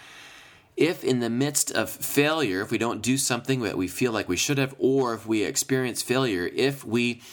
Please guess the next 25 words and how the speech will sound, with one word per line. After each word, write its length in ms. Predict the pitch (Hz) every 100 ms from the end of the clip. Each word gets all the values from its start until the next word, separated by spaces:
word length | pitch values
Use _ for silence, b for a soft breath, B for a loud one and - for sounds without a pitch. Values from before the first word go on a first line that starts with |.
| B
then 460 | 98 120 123 107 95
bail 300 | 127 139 143
out 500 | 143 147 101 127 - - B B B B B B B B _ _
on 380 | - 127 160 151
faith, 420 | 139 104 85 95
if 100 | 131
we 60 | 113
bail 400 | 90 113 127 135
out 560 | 127 127 107 - - -
on 280 | 113 131 127
God, 500 | 107 113 95 78 85
then 180 | 113 113
we'll 160 | 113
never 480 | 110 120 127 147 160
know 360 | 156 113 98 98
the 140 | 95
true 500 | - - - 170 185
riches 600 | 156 190 - 80 92 101
of 200 | - 104
what 200 | 101 127
it 100 | 151
means 340 | 98 95 98 -
to 100 | 98
be 120 | 95
held 600 | 90 - 139 143 156 147